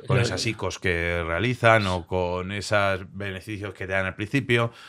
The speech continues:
Speaker 1: Eh, y hay mucha gente que va a destiempo, porque además de no tener formación, les
Speaker 2: Mm.
Speaker 1: vendes esa,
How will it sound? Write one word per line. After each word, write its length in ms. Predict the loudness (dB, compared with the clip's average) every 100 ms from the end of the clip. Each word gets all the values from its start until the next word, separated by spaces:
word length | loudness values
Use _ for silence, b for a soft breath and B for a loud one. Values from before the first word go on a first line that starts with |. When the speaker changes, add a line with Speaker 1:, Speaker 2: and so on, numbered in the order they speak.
| B B
Speaker 1:
Eh, 240 | -2 -2 0
y 60 | -2
hay 40 | -2
mucha 240 | 0 -2
gente 280 | -2 0 0
que 260 | 2 2 2
va 240 | 4 4
a 60 | 4
destiempo, 560 | -2 -8 -10 -10 -10
porque 140 | -10 -10
además 220 | -10 -8
de 100 | -8
no 80 | -4
tener 180 | -4 -4
formación, 720 | -4 -2 -2 -2 0 0 0 B B B -6
les 540 | -2 0 0 2 2
Speaker 2:
Mm. 100 | 2
Speaker 1:
vendes 640 | 2 2 2 2 0 -2 -6
esa, 420 | -6 0 2